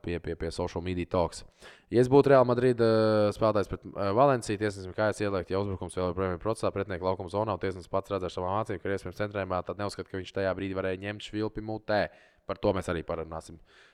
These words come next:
Ā, tam arī atsevišķa tēma. Bet pirms mēs runājam par, ā,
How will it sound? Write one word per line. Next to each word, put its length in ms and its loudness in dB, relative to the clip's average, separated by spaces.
Ā, 320 -4
tam 180 -6
arī 160 -4
atsevišķa 600 -6
tēma. 340 0
Bet 380 2
pirms 280 2
mēs 220 2
runājam 420 4
par, 220 6
ā, 200 4